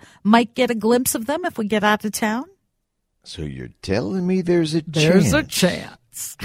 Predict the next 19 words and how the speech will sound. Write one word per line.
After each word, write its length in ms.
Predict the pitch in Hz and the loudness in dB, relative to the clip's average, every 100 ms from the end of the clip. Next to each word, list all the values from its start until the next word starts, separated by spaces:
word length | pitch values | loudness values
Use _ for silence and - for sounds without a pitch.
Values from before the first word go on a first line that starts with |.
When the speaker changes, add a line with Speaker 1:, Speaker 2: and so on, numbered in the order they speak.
| - - | -12 -2
Speaker 1:
chance. 340 | 214 - 165 - | 0 0 -10 -12
<laughs> 140 | - - | -18 -12
Speaker 2:
Possibly 560 | 92 98 87 69 73 | -10 -8 -10 -8 -8
my 200 | 73 71 | -6 -8
favorite 440 | 71 98 90 85 73 | -6 -4 -4 -4 -4
movie 300 | 90 82 82 | -6 -4 -6
line 420 | 80 82 82 82 _ | -4 -4 -4 -8 _
ever. 540 | 147 208 185 117 123 | 2 2 2 2 4
Speaker 1:
<laughs> 140 | 180 - | 2 2
Yes. 20 | |
Speaker 2:
Uh, 380 | 156 113 123 123 | 0 2 4 2
good 200 | 98 160 | 0 0
morning, 360 | 185 233 247 | 0 0 0
Vanita. 300 | 147 139 117 | 0 0 2
Speaker 1:
Good 120 | 233 208 | 4 4
Speaker 2:
Yeah, 120 | - | 2
Speaker 1:
morning. 180 | - 196 | 0 -2
Speaker 2:
there's, 300 | 208 - - | -4 -10 -6
there's, 280 | 180 214 | -4 -4